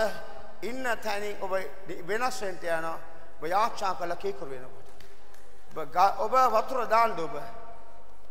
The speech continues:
ඔබ කඳුළු හගුරු, වගුරු වන්න උන්වහන්සේට. මේ දසෙන් කොට දාන්න උන්වහන්සේට. හලෙලූයා. මේ කැපවීම දාන්න උන්වහන්සේට.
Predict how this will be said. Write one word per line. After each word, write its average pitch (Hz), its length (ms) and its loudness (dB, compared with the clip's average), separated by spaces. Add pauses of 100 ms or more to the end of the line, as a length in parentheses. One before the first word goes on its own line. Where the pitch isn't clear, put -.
(120)
ඔබ 185 160 -2 (220)
කඳුළු 247 420 2
හගුරු, 220 300 4 (100)
වගුරු 214 400 2
වන්න 151 240 -2 (140)
උන්වහන්සේට. 139 560 -4 (420)
මේ 180 120 -2
දසෙන් 233 360 2
කොට 247 260 0
දාන්න 262 300 6
උන්වහන්සේට. 175 680 0 (920)
හලෙලූයා. 214 880 6 (580)
මේ 180 160 -2
කැපවීම 269 600 6 (100)
දාන්න 277 300 8
උන්වහන්සේට. 208 600 -2